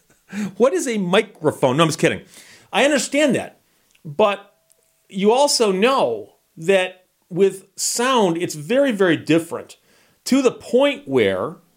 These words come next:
I've heard these big debates break out about whether or not a vehicle or a motorcycle is too loud because it depends on how far away you are and where you're standing.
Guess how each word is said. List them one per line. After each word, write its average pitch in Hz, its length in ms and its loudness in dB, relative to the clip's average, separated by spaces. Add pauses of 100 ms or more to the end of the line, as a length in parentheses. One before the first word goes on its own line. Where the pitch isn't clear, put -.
(400)
I've 180 160 2
heard 202 260 0
these 190 200 -4
big 170 280 -2
debates 196 400 0
break 165 300 0
out 147 180 4
about 151 240 0
whether 175 240 2
or 196 40 -2
not 170 180 0
a 165 60 4
vehicle 170 440 -2
or 165 120 4
a 143 40 0
motorcycle 165 560 0
is - 80 -4
too 180 200 -2
loud 190 340 2
because 156 260 -2
it 139 40 -14
depends 165 260 -2
on 147 100 -2
how - 60 -8
far 143 180 4
away 135 220 2
you 135 160 0
are 165 180 2
and 156 160 -2
where 196 260 2
you're 226 180 0
standing. 220 680 -4